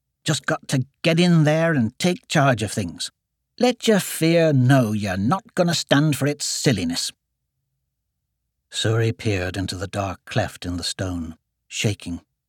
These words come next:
While she wanted to believe, she shivered because of the cold pool or the chilly mist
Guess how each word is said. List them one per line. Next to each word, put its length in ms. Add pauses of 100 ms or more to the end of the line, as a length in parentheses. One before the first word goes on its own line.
(460)
While 120
she 140
wanted 300
to 80
believe, 640
she 160
shivered 440
because 360
of 80
the 100
cold 560
pool 420 (320)
or 120
the 100
chilly 340
mist 360